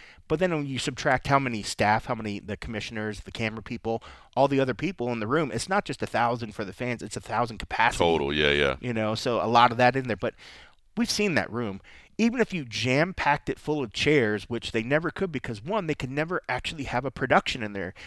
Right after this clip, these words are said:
Speaker 1: You can't have cameras floating in and out around the thing, getting into the cage, getting back to their seat, doing a walkout, if you had chairs filling up the whole thing.
Speaker 2: Right.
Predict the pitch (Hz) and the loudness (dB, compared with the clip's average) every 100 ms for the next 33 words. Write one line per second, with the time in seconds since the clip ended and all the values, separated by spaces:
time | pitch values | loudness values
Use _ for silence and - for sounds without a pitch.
0 | - - 175 226 208 165 143 - 139 131 | -18 -10 -4 0 2 0 0 2 2 2
1 | 110 - 139 123 127 - 135 123 120 123 | -2 -2 -2 -2 -4 -2 0 2 2 2
2 | 123 120 120 135 120 101 131 127 120 120 | 2 2 0 -6 -4 0 0 0 -4 -8
3 | 110 127 117 - - - - 123 131 120 | -2 0 0 -2 -16 -20 -4 2 2 4
4 | 120 - 127 113 - 120 110 - - - | 2 0 -2 -4 -4 -4 -6 -10 -20 -18
5 | 123 147 156 143 113 117 131 110 101 - | -2 0 0 0 2 2 4 4 2 0
6 | - 160 202 139 139 135 - 127 120 117 | -4 -2 -2 0 0 0 0 2 2 -2
7 | - - 139 127 123 - 117 127 117 151 | -8 -2 0 0 -4 -4 -6 -6 -4 0
8 | 156 156 | 2 2